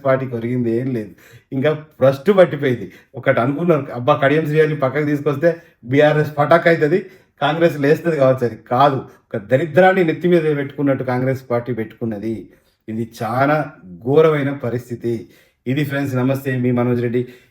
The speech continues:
ఏదున్నా కూడా like and share కేఎంఆర్ ఇంటర్వ్యూస్ ఛానల్. మీరు కామెంట్లలో పెట్టండి, మన అనాలిసిస్ కరెక్టా, తప్పా, రాంగా అన్నా కూడా, ఏదున్నా కూడా మీరు కామెంట్లలో, నాకేదైనా సూచనలు ఇవ్వాలన్నా కూడా కామెంట్లో పెట్టండి. మీ కామెంట్ల కోసం నేను ఎదురు చూస్తుంటా, నేను ఏం బాధపడను.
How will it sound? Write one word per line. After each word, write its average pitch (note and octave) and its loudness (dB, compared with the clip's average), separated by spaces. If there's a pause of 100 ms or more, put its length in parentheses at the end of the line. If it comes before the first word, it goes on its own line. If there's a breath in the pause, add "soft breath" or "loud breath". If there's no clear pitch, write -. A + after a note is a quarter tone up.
ఏదున్నా D#3 2
కూడా D3 6
like C3+ 4
and D3 0
share D#3 0
కేఎంఆర్ C#3+ 0
ఇంటర్వ్యూస్ C3 -4
ఛానల్. C#3+ -2 (580 soft breath)
మీరు E3+ 6
కామెంట్లలో D#3+ 2
పెట్టండి, D3 2
మన B2+ -2
అనాలిసిస్ D3 -2
కరెక్టా, C#3 0
తప్పా, B2+ -2
రాంగా B2+ -2
అన్నా B2 0
కూడా, B2 0
ఏదున్నా D#3 0
కూడా B2 -2 (440 soft breath)
మీరు C3+ -2
కామెంట్లలో, C3 0
నాకేదైనా C#3+ 2
సూచనలు C#3 -4
ఇవ్వాలన్నా B2 2
కూడా B2 0
కామెంట్లో A#2+ -2
పెట్టండి. B2 -4 (280 loud breath)
మీ C3 -2
కామెంట్ల D#3 0
కోసం C#3+ -4
నేను B2+ 2
ఎదురు C3 0
చూస్తుంటా, C3+ -2
నేను B2+ 0
ఏం B2+ 0
బాధపడను. C3 0